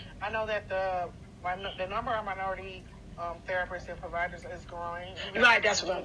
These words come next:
Speaker 1: two and four percent.
Speaker 2: doing.
Speaker 1: So that's very helpful, too, and that goes to, back to the barriers of mental health.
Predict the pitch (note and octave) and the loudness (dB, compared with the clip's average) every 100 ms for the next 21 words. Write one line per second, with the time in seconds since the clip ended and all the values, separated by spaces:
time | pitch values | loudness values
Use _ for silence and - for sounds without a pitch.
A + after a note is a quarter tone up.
0 | E3 E3 F#3 G3 F3+ F#3 - F#3+ F#3+ - | -4 -4 -6 -4 -6 -6 -8 -8 -8 -10
1 | - - - G3+ G3+ - G3+ G3 - G3 | -12 -12 -6 0 0 2 -2 -2 -2 -4
2 | F#3+ F3 - G#3+ F#3+ E3+ F#3 G3 F#3+ - | -2 -6 -6 -6 -4 -4 -4 -2 -2 -4
3 | E3+ F3+ F#3 - F#3+ F3 F3 F#3 G3 F#3+ | -4 -2 -2 -6 -8 -4 -2 -2 -4 -6
4 | G3+ G3+ G3+ G#3+ G#3+ | -8 -8 -4 -2 -2